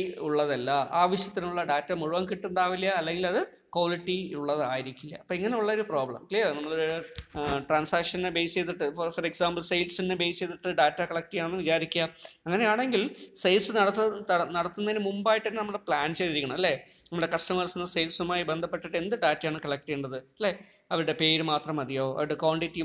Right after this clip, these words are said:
മാത്രം മതിയോ, അല്ലെങ്കിൽ അവര് പ്രൈ-, അവര് അവർക്ക് ഓഫർ ചെയ്തിരിക്കുന്ന ഡിസ്കൗണ്ടിനെ കുറിച്ചാണോ, ഓക്കെ, അവരുടെ ക്വാണ്ടിറ്റി പർച്ചേസ് ആണോ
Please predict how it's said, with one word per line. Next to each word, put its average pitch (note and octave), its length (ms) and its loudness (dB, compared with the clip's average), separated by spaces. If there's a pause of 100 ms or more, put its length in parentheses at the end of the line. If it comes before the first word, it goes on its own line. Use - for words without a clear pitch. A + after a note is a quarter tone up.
മാത്രം D#3 280 -6
മതിയോ, C3+ 280 -2
അല്ലെങ്കിൽ E3 300 2 (960)
അവര് F3 180 4 (100)
പ്രൈ-, D#3 280 6
അവര് E3+ 200 2 (120)
അവർക്ക് D#3+ 300 2
ഓഫർ F3+ 180 0
ചെയ്തിരിക്കുന്ന E3 400 -2
ഡിസ്കൗണ്ടിനെ F3+ 540 4
കുറിച്ചാണോ, C#3+ 420 -2 (500)
ഓക്കെ, F#3+ 180 0 (340)
അവരുടെ F3+ 240 0
ക്വാണ്ടിറ്റി F3 440 2
പർച്ചേസ് E3 400 0
ആണോ D3+ 180 -2